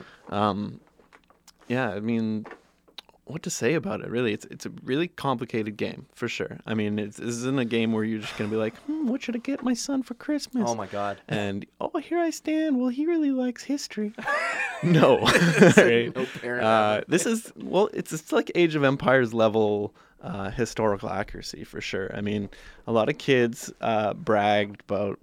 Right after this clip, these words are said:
Speaker 1: passing their high school history test because they played a lot of Age of Empires, and
Speaker 2: Oh,
Speaker 1: they knew
Speaker 2: really?
Speaker 1: all about the Crusaders
Speaker 2: Oh,
Speaker 1: and,
Speaker 2: interesting.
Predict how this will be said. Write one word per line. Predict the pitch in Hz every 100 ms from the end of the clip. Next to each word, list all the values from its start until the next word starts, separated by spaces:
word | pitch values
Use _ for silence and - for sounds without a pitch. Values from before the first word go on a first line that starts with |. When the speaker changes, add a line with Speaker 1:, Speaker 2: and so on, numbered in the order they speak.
| -
Speaker 1:
passing | - 110 113 113 107
their | 104 101
high | -
school | 104 - 113
history | 120 - 107
test | - 95 - -
because | 98 104 117
they | 113
played | - 107
a |
lot | 101 -
of | 113
Age | 131 117
of | 117
Empires, | 110 104 104 104 101
and | 101
Speaker 2:
Oh, |
Speaker 1:
they | 101
knew | 104
Speaker 2:
really? | 104
Speaker 1:
all | 120
about | 123 127
the | 131
Crusaders | - 135 - 113 104 107 107 107
Speaker 2:
Oh, | 131 120
Speaker 1:
and, |
Speaker 2:
interesting. | 123 131 110